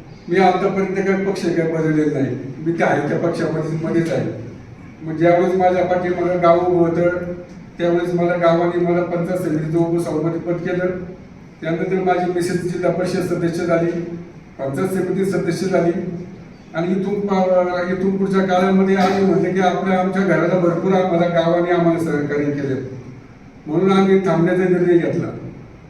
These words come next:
आणि मी पाहिलं की ह्या भागामध्ये दिलीप अण्णा मोहिते पाटील काम करत असताना त्यांच्या तालमीमध्ये माननीय गणेश शेटमंत्री हे गेले सात आठ वर्ष कशाचाही त्यांनी स्वार्थ न ठेवता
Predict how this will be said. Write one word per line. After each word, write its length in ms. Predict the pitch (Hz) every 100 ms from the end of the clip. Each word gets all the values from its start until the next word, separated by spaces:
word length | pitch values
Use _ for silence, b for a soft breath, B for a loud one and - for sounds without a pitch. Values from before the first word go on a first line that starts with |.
| -
आणि 200 | 175 190
मी 100 | 208 220
पाहिलं 300 | 220 214 208
की 100 | 190
ह्या 140 | 180
भागामध्ये 680 | 196 175 170 185 185 190 196
दिलीप 380 | 190 190 196 190
अण्णा 180 | 190 190
मोहिते 320 | 190 175 180
पाटील 340 | 175 175 180
काम 240 | 180 170 170
करत 160 | 165
असताना 400 | 165 160 151 143 143 143 - - - -
त्यांच्या 300 | 170 170 196
तालमीमध्ये 640 | 196 185 185 190 190 190 190
माननीय 380 | 185 180 185 185
गणेश 340 | 185 185 170
शेटमंत्री 520 | 175 156 156 156 143 123 123 - - - - -
हे 60 | 175
गेले 260 | 190 196
सात 300 | 208 190 190
आठ 200 | 214 202
वर्ष 260 | 202 190 - 175 - - - - - - - -
कशाचाही 680 | 190 185 208 208 220 220 220
त्यांनी 340 | 214 208 214 208
स्वार्थ 400 | 202 180 185 202
न 180 | 202
ठेवता 500 | 185 160 135 135 -